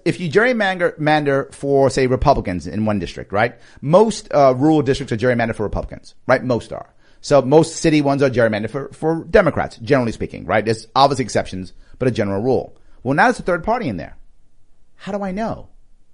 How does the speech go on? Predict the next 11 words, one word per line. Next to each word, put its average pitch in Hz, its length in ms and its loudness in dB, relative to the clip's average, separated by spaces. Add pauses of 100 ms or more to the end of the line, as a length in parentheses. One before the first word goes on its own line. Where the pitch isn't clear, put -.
(240)
Right? - 360 0
Parties, 226 400 0
if 165 120 0
you 156 60 -12
do 160 140 0
it - 60 -2
right, 135 460 -2 (460)
will 143 160 0
be 147 180 -2
specialized 147 920 -2
parties, 123 640 -4